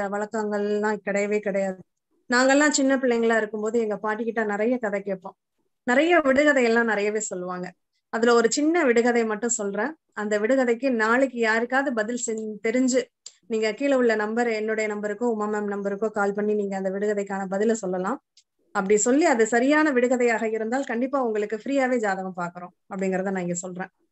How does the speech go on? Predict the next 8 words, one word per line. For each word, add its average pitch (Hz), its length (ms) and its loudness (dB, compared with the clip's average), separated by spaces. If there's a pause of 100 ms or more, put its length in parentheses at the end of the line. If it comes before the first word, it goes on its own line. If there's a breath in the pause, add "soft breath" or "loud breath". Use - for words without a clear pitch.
(500)
ஆஹ், 196 400 -2
ஒண்ணும் 277 280 4
இல்ல, 190 140 2 (480)
ஒரு, 202 280 0 (340)
ஒரு 247 180 2
சின்ன 330 280 2
விடுகதை 226 440 2
தான். 196 200 -4